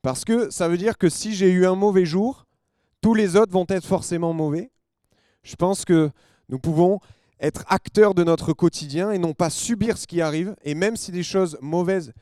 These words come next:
arrivent, alors nous avons la paix du Seigneur, qui surpasse toute autre chose, et nous pouvons nous confier en lui. Amen. Alors ce matin, on va simplement commencer notre thème sur,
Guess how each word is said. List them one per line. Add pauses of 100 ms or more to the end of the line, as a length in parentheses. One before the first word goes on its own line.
(160)
arrivent,
alors
nous
avons
la
paix
du
Seigneur, (640)
qui
surpasse
toute
autre
chose,
et
nous
pouvons
nous
confier
en
lui. (280)
Amen. (1000)
Alors
ce
matin,
on
va
simplement
commencer
notre
thème
sur,